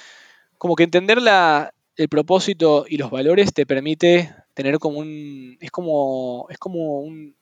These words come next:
como unas gafas de alguna <laughs> manera, ¿no? Una forma, o como un, un telescopio, no sé, un microscopio, tal vez, no sé, no sé bien cuál es la analogía, pero es una forma de evaluar casi cualquier decisión que estás tomando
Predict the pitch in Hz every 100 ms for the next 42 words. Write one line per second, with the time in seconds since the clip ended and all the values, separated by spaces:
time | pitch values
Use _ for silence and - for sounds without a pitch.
0 | _ 147 170 156 151 - 139 135 135 131
1 | 139 - 143 131 - 160 156 143 147 -
2 | 156 156 135 123 123 131 143 156 170 180
3 | 151 - 175 175 160 151 160 175 175 165
4 | 190 175 143 143 151 151 160 147 165 165
5 | 160 151 139 131 135 156 160 185 - -
6 | _ 160 208 196 - 202 196 160 147 147
7 | 170 185 180 185 156 143 175 180 143 165
8 | 165 156 147 151 143 151 170 190